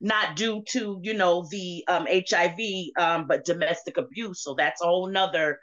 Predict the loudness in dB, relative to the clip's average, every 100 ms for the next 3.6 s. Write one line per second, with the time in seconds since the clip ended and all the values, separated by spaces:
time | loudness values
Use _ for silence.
0 | _ _ -6 -2 2 2 2 0 0 0
1 | -2 -4 0 0 0 -2 0 2 0 -4
2 | -14 _ _ _ _ _ -20 _ _ _
3 | -12 -2 0 2 2 2